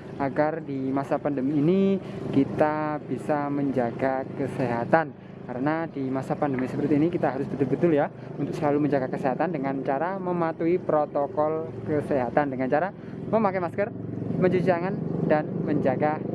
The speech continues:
jarak. Oke, di video kali ini saya berada di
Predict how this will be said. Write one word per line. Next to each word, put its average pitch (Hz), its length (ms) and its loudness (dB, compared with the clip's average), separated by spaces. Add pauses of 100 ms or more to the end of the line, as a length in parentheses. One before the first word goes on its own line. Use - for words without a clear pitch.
(140)
jarak. 147 240 2 (400)
Oke, 240 240 2 (320)
di 214 80 4
video 214 240 4
kali 226 240 2
ini 262 320 2
saya 190 480 2
berada 165 480 0
di - 240 2